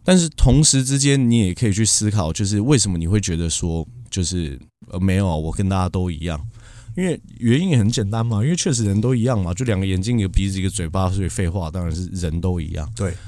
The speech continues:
Speaker 1: 所以应该要换这个角度开始去思考事情，就是别人做得到，自己就一定做得到吗？
Speaker 2: 哇，这样子的思维讲起来很简单，但其实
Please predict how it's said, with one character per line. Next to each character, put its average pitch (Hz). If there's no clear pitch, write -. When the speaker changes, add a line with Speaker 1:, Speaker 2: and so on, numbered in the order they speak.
Speaker 1:
所 175
以 175
应 180
该 170
要 170
换 127
这 127
个 117
角 87
度 104
开 107
始 98
去 101
思 110
考 95
事 98
情， 80
就 -
是 120
别 101
人 104
做 120
得 90
到， 92
自 98
己 82
就 90
一 82
定 82
做 78
得 -
到 -
吗？ 80
Speaker 2:
哇， 120
这 139
样 113
子 104
的 98
思 120
维 92
讲 123
起 -
来 104
很 104
简 92
单， 90
但 104
其 101
实 87